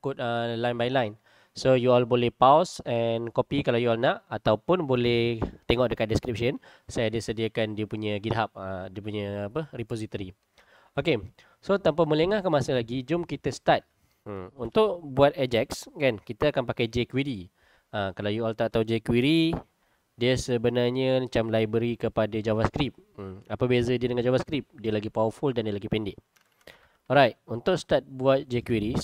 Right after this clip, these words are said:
kita akan buat skrip macam gini. Kemudian, macam biasa, sebab saya tak hafal semua benda, kita pergi Google jQuery. Ha, alright, pergi kat W T School. Saya akan ambil yang ini.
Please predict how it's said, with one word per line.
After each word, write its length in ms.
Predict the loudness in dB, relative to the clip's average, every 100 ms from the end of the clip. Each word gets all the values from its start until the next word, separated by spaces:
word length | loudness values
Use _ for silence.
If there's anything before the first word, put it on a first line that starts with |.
| -6
kita 320 | -10 -4 -2 0
akan 240 | -2 -4 -12 _ _ _ _ _
buat 240 | -4 -2 -2
skrip 320 | -6 -12 -10
macam 80 | -8
gini. 220 | -6 -6 -8 -12 _ _ _ -20 _ -2
Kemudian, 720 | 0 2 2 2 4 4 2 -4
macam 240 | -4 0 0
biasa, 320 | 2 0 -2
sebab 280 | -6 -2 -2
saya 120 | -2 -2
tak 160 | -2
hafal 120 | -4
semua 280 | -4 -4 -4
benda, 240 | -2 -4 -6 _
kita 240 | -12 -8 -6
pergi 480 | -6 -4 -4 -4 -8 -10
Google 240 | -8 -8
jQuery. 560 | -6 -8 -8 -8 -8 -10 _ _ _ _ _ _ _ -6
Ha, 100 | -2 0 0 -4 -6 -8 -8 -6
alright, 320 | -4 -4 -6
pergi 220 | -12 -12 -8
kat 160 | -8 -8
W 160 | -10 -12
T 160 | -12
School. 400 | -12 -4 -2 -4 -8 _ _ _
Saya 320 | -2 0 2
akan 240 | 0 -2 -4
ambil 300 | -4 -4 -4
yang 160 | -4 -4
ini. 360 | -6 -6 -8